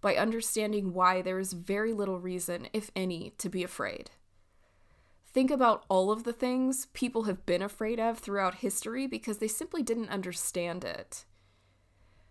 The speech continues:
The stories of monsters and even religion were created based around people looking for an explanation for something that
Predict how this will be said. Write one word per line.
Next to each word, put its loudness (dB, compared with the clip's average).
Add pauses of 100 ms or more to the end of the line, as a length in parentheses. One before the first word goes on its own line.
(160)
The 0
stories 4
of -2
monsters 0
and -2
even -2
religion -2
were -4
created 0
based -4
around -2
people -6
looking -4
for -2
an -4
explanation -4
for -10
something -6
that -8